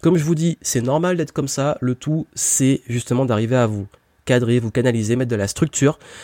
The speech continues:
Et ça peut vous aider en, en description du podcast, dans la petite fiche descriptive. Vous avez un lien vers ma méthode justement pour réussir à mettre ce cadre. Ça pourra peut-être vous aider.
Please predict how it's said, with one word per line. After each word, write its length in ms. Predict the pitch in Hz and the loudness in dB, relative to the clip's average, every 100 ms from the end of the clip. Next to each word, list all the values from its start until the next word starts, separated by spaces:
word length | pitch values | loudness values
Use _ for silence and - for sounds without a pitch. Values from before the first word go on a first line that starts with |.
| - | -8
Et 160 | 127 127 | 0 2
ça 160 | - 143 | 2 2
peut 120 | 165 | 2
vous 240 | 151 151 | 2 4
aider 300 | 143 147 143 - | 4 4 2 2
en, 60 | |
en 320 | 120 117 - 120 | -2 0 0 0
description 520 | 123 - 123 139 135 | 0 -2 -6 -2 -2
du 240 | 120 113 | -2 -2
podcast, 400 | 107 117 - 123 | -2 -2 0 0
dans 80 | 113 | 2
la 100 | 101 | -2
petite 280 | - - - | -2 -8 -6
fiche 200 | - 127 | -8 -2
descriptive. 600 | 123 - 127 - 143 110 - - - | -2 -2 -4 0 0 0 -12 -20 -10
Vous 80 | 110 | -4
avez 180 | 107 110 | -2 0
un 120 | 110 | 2
lien 340 | 123 135 131 - | 4 4 2 -2
vers 480 | 101 104 120 113 - | -6 0 0 0 -4
ma 280 | 104 98 - | -6 -6 -6
méthode 560 | 107 104 117 - 127 113 101 | -6 -2 -2 2 4 4 0
justement 520 | 98 - 107 113 101 - - - _ | -2 -2 0 2 0 -8 -20 -20 _
pour 340 | - 156 139 87 | 4 4 4 0
réussir 540 | 107 117 113 - 117 | -2 0 0 0 0
à 60 | 107 | 0
mettre 180 | 101 | -4
ce 100 | - | -4
cadre. 280 | 92 123 147 | -2 0 0
Ça 100 | - | -4
pourra 160 | - 98 | -4 0
peut-être 180 | 117 110 | 0 0
vous 220 | 110 104 | -2 2
aider. 200 | 101 | 2